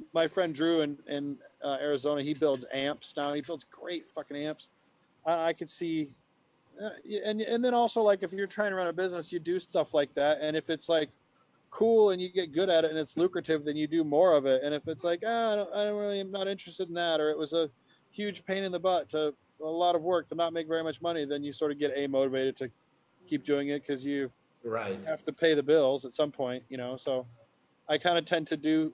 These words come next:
Speaker 1: like, for work, I tend to do things that I can make money at. Like, uh, that's, I know that sounds ridiculously simple, but I do things that I can, I do the things that I can make money at. <laughs>
Speaker 2: Well,
Speaker 1: I don't know.
Speaker 2: it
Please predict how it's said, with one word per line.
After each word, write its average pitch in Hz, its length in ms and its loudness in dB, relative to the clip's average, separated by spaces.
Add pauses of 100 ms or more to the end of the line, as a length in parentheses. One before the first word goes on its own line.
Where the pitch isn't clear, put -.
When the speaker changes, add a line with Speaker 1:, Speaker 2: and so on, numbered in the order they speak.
(100)
Speaker 1:
like, 147 260 2
for 156 160 2
work, 147 300 4
I 143 80 0
tend 147 200 -2
to 135 60 -2
do 147 160 -2
things 143 320 -4
that 131 180 0 (100)
I 131 240 -4 (720)
can 139 140 -4
make 135 220 -4
money 139 260 -2
at. 127 280 0
Like, 127 200 -2 (800)
uh, 127 260 -2 (160)
that's, 139 200 -10 (400)
I 139 40 -8
know 139 120 -2
that 131 120 -2
sounds 127 260 -6 (300)
ridiculously 135 680 -4 (200)
simple, 131 340 -2
but 123 200 0 (560)
I 233 80 2
do 196 160 -4
things 190 300 -4
that 151 100 2
I 202 120 6
can, 202 200 -4
I 214 100 0
do 226 140 0
the 233 100 4
things 254 260 0
that 247 120 6
I 247 80 4
can 254 120 -2
make 269 160 2
money 262 260 2
at. 123 200 0 (180)
<laughs> - 300 -12 (520)
Speaker 2:
Well, 160 160 8
Speaker 1:
I 151 40 4
don't - 20 4
know. 131 60 4
Speaker 2:
it - 60 -2